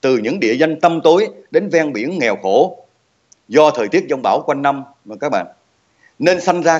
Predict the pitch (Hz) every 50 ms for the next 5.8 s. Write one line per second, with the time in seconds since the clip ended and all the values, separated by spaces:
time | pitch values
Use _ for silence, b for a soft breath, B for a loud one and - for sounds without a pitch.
0 | 160 - 107 110 147 147 - - 110 110 160 180 - - _ - 165 175 233 240
1 | 120 139 131 107 98 87 - _ - 139 160 196 180 208 208 - - b b b
2 | b b b - 107 101 107 127 107 117 - - 151 175 202 190 208 185 - -
3 | - - _ _ _ - 180 165 165 131 127 110 - - 107 131 180 - 127 101
4 | 101 104 113 113 - _ _ _ - - 82 120 113 110 101 - - 170 156 147
5 | 123 104 95 - 151 156 156 151 - 101 117 117 139 143 156 175